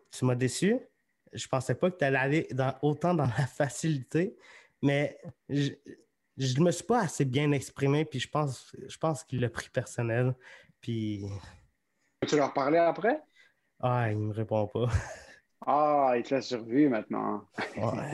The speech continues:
Speaker 2: <laughs> Il veut te faire, il veut ta, il veut que tu apprennes ta leçon. Fais attention, ça se peut que l'inter-,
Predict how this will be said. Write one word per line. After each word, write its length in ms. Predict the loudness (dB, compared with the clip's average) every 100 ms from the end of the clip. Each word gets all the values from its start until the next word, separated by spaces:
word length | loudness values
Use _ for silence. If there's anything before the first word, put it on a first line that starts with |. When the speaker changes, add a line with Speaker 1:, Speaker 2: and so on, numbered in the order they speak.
| -8
Speaker 2:
<laughs> 360 | -8 -12 -2
Il 100 | 2
veut 80 | 4
te 60 | 4
faire, 160 | 4 6
il 100 | 6
veut 140 | 4
ta, 180 | 4 4
il 80 | 4
veut 100 | 2
que 40 |
tu 80 | 0
apprennes 280 | 0 0 2
ta 100 | 4
leçon. 440 | 2 2 0 -2 -2
Fais 80 | 0
attention, 300 | 0 0 0
ça 80 |
se 60 | -2
peut 80 | 0
que 80 | 0
l'inter-, 240 | 2 -2